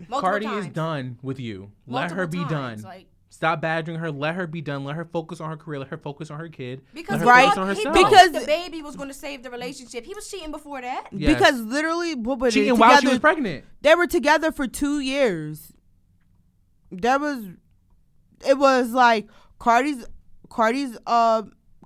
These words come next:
Speaker 3: career was taking off. Then she got pregnant. Then she got married. Then it was like you and her got together.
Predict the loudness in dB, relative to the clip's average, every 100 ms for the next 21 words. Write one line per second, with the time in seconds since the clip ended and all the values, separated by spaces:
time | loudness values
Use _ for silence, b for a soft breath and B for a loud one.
0 | -6 -4 2 2 2 -2 -4 -4 -4 -4
1 | -2 -2 -6 b b -4 -4 -4 2 2
2 | 4 0 -2 -4 -6 -8 _ _ _ _
3 | _ -18 -16 -4 -2 0 0 0 2 0
4 | 0 -2 -12 0 0 2 -2 -2 0 -2
5 | -6 -2 0 2 2 2 4 2 0 -2
6 | -4 -4 -6 -6